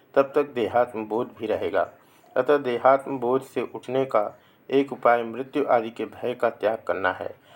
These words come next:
मृत्यु का भय अज्ञान का भय है,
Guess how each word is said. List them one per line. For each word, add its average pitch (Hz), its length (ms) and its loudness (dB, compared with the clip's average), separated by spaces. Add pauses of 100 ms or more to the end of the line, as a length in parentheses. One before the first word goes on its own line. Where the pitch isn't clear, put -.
(300)
मृत्यु 151 340 0
का 151 140 4
भय 131 240 2
अज्ञान 117 540 -2
का 110 140 2
भय 90 180 -6
है, - 260 -10